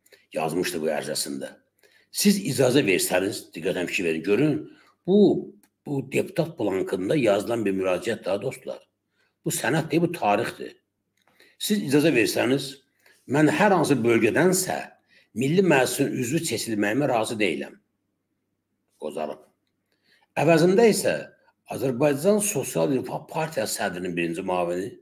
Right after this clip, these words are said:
əvəzində bir baxın. Niyə də olmasın ki axı? Heydər Əliyev dədəsinin malı kimi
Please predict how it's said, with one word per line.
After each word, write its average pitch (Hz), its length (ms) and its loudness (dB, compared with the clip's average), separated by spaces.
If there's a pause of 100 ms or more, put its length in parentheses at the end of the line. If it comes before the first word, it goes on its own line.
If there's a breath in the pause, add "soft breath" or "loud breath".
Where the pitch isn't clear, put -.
(840)
əvəzində 98 540 0
bir 113 120 2
baxın. 143 380 2 (680)
Niyə 208 180 4
də 247 60 8
olmasın 190 480 4
ki 98 100 -4
axı? 71 180 -8 (800)
Heydər 190 380 6
Əliyev 226 200 6 (120)
dədəsinin 196 420 6
malı 180 240 8
kimi 156 220 6